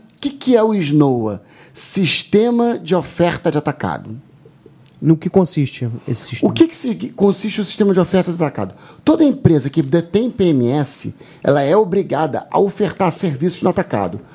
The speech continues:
Speaker 1: Por exemplo, a Claro. A Claro é uma P M S. Vamos botar a Embratel, que fica um caso mais prático. Embratel é uma P M S. Então, ela é obrigada a ofertar serviços no snoa. Que serviços são esses no snoa?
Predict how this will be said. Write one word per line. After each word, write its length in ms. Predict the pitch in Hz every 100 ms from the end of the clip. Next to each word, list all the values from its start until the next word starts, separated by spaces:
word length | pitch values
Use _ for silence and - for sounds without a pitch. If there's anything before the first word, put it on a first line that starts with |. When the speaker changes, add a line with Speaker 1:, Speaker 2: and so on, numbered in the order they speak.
| -
Speaker 1:
Por 120 | - 262
exemplo, 360 | 175 135 -
a 40 | 143
Claro. 560 | - 160 113 98 95 -
A 120 | - 131
Claro 320 | - 131 143
é 20 |
uma 100 | 160
P 180 | 160 143
M 140 | 143
S. 360 | 127 101 95 - -
Vamos 180 | 226 302
botar 180 | 240 226
a 60 |
Embratel, 560 | 220 196 143 - 113 107 - - -
que 80 | 180
fica 240 | 214 202
um 60 | 175
caso 260 | 160 139
mais 200 | 123 123
prático. 440 | - 85 82 - - - - -
Embratel 460 | 226 240 214 208
é 60 | 233
uma 100 | 226
P 160 | 220 233
M 140 | 202
S. 360 | 127 92 - - - - -
Então, 240 | - 262
ela 160 | 254 226
é 60 |
obrigada 500 | 226 226 226 202 220
a 60 | 196
ofertar 880 | 233 - 240 190 - - - 131 156
serviços 880 | - 170 127 113 131 180 - 180 151
no 140 | 175
snoa. 520 | 180 156 143 123 104 - - - - - - -
Que 120 | -
serviços 680 | 415 392 208 160 262 262 196
são 180 | 208 180
esses 300 | 180 160 151
no 120 | 151
snoa? 520 | 139 117 95 78 50